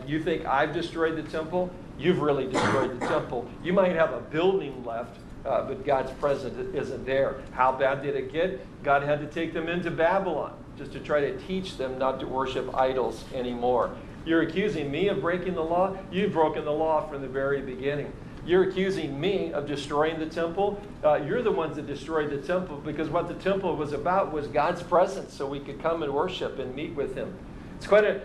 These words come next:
it's, it's quite a diatribe that, uh, that Stephen is going through. Uh, he's pretty good at taking the word of God and apply it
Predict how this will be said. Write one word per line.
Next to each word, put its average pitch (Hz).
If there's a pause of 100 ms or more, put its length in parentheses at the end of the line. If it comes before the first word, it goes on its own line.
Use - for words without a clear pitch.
(160)
it's, 170 (120)
it's 151
quite 208
a 185
diatribe 180
that, 139
uh, 151
that 143
Stephen 175
is 139
going 160
through. 127 (420)
Uh, 135
he's 196
pretty 190
good 160
at 143
taking 180
the 151
word 165
of 135
God 139
and 131
apply 147
it 127